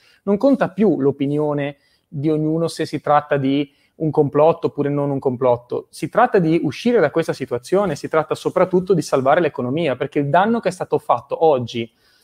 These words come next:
oltre a tutte le persone che abbiamo perso, è l'economia, ragazzi. Oltre ai danni che ha fatto a livello,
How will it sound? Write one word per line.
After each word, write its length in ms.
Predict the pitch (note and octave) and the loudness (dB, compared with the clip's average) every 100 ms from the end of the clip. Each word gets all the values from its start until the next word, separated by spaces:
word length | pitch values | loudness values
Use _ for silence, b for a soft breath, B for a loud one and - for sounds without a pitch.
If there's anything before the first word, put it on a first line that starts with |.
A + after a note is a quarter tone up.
| _ | _
oltre 580 | F#3 B3 A3 E3 C3 b b b | 4 4 4 4 2 b b b
a 160 | - D3 | -6 -4
tutte 240 | G3 F3+ | -2 0
le 100 | D#3 | 0
persone 380 | D3 C#3 - E3+ | 0 -4 -4 -4
che 80 | D3 | -2
abbiamo 260 | C#3 C#3 | -2 -2
perso, 560 | C3+ C3 A#2+ A#2+ - C3 | -2 -2 -2 -4 -4 -2
è 280 | F3 G3 G3 | 2 2 0
l'economia, 580 | D3 - C3 B2 C#3+ B2 | -4 -4 -4 -4 -4 -4
ragazzi. 560 | B2+ B2+ B2 - A#2+ - _ _ _ _ | -4 -4 -4 -8 -10 -12 _ _ _ _
Oltre 400 | G#3+ C4 G#3 A#3+ | 2 2 2 4
ai 180 | D#3+ D3 | 4 4
danni 340 | D#3 F3 D#3 | 2 0 -2
che 80 | C#3 | -4
ha 40 | C3 | -2
fatto 340 | C#3+ C#3+ D3 | 0 0 0
a 20 | |
livello, 580 | C#3 C3 C3+ C3+ C3+ C3 | -2 0 0 2 0 0